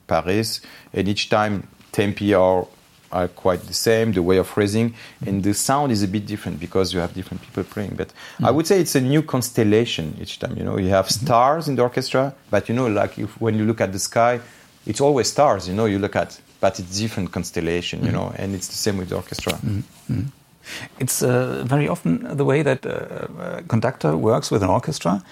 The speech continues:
Speaker 2: or has been working for, for several years, and says, "Well, that's the orchestra, and that's the idea, and that's the sound, so I would like to have, and I wanted to have." And so, and then he stops, and then another one comes and says,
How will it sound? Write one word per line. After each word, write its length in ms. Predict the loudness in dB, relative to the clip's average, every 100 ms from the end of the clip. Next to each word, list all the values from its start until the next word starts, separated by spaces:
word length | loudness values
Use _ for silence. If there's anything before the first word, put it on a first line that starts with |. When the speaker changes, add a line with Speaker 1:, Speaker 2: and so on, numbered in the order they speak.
| -18 -16 -4
Speaker 2:
or 80 | -2
has 240 | 0 0
been 200 | 2 4
working 280 | 4 4 2
for, 200 | 2 2
for 120 | 0
several 260 | 0 2 2
years, 300 | 4 4 2
and 100 | 2
says, 260 | 2 0 0
"Well, 160 | 2
that's 220 | 2 2 2
the 100 | 2
orchestra, 520 | 2 0 -2 0 0
and 100 | 0
that's 160 | -2 -2
the 160 | -2 -2
idea, 360 | 0 2 2
and 100 | 2
that's 140 | -2 -2
the 100 | 0
sound, 300 | 0 0 0
so 160 | 0
I 80 | 2
would 180 | 2 2
like 220 | 0 0
to 120 | 0
have, 280 | 0 -2 -6 -4
and 100 | 0
I 40 |
wanted 260 | 2 0 0
to 100 | 0
have." 240 | 2 0 -6 -18 -8
And 100 | -2
so, 180 | 0 0
and 120 | 2 4
then 120 | 4
he 80 | 2
stops, 340 | 2 0 -4 -2
and 80 | 0
then 80 |
another 240 | 2 2 2
one 140 | 0
comes 280 | 0 -2 -2
and 120 | -2
says, 180 | -2